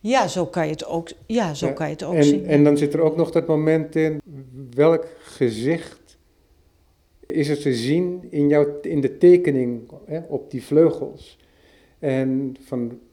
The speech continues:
Speaker 2: vlinders is het natuurlijk bekend dat er heel snel veranderingen doorgevoerd kunnen worden in de tekening. En waardoor je ook heel snel nieuwe soorten, eh, kunt krijgen. Dat
Speaker 1: Oh ja, is er, oh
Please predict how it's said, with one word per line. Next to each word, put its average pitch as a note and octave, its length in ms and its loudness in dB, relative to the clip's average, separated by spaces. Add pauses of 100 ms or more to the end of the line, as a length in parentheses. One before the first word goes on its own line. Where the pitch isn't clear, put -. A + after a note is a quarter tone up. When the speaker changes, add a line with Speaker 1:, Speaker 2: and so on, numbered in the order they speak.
(160)
Speaker 2:
vlinders C#3 420 -4
is B2 100 -6
het - 80 -20
natuurlijk B2+ 380 -6
bekend D3 680 -4 (300)
dat C3 400 -2
er C3 140 -8 (280)
heel E3 280 2
snel C#3+ 500 -4
veranderingen C#3 840 -2 (320)
doorgevoerd C3+ 840 -2 (180)
kunnen B2 280 -2
worden A#2+ 500 -4 (480)
in D3 220 2
de C#3 200 -6
tekening. C#3 600 0 (600)
En B2 200 -4
waardoor C3 340 0
je C3+ 80 4
ook B2+ 160 0
heel B2+ 160 -4
snel C3 260 -4
nieuwe B2+ 280 -2
soorten, D#3 680 0 (320)
eh, C3 120 -12 (100)
kunt B2 280 -2
krijgen. B2 560 -4 (420)
Dat - 280 -14 (260)
Speaker 1:
Oh C#4+ 160 -8
ja, D4 180 -8
is B3 160 -10
er, B3 80 -12
oh A#3 180 -12